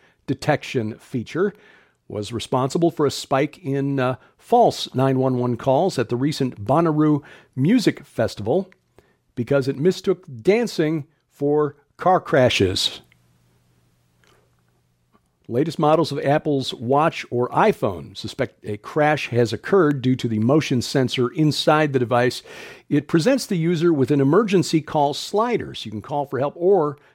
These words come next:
dismiss it as a false positive. However, if, for example, the person is distracted by loud music and, uh, you know, the crush of the crowd, does not respond within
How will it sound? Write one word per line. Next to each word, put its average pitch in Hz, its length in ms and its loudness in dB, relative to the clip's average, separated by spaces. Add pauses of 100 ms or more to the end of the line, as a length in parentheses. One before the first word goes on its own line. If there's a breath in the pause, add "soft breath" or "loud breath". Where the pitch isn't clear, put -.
(140)
dismiss 202 460 2
it 147 180 2
as 117 340 -2
a 117 140 -2
false 110 460 -6 (320 soft breath)
positive. 185 500 0
However, 139 600 0 (320 soft breath)
if, - 320 2 (320)
for - 180 -4
example, 110 560 -2 (300 loud breath)
the 110 320 -2
person 147 480 0
is 120 340 4
distracted 143 640 0
by 117 220 2
loud 120 400 2
music 208 440 2
and, 156 400 -4
uh, 147 280 4
you 165 100 -4
know, 131 100 -2
the 135 80 -8
crush 123 360 -8
of 110 80 -10
the 101 60 -8
crowd, 165 520 2 (360 soft breath)
does 139 200 2
not 180 160 4
respond 170 480 0
within 143 460 -2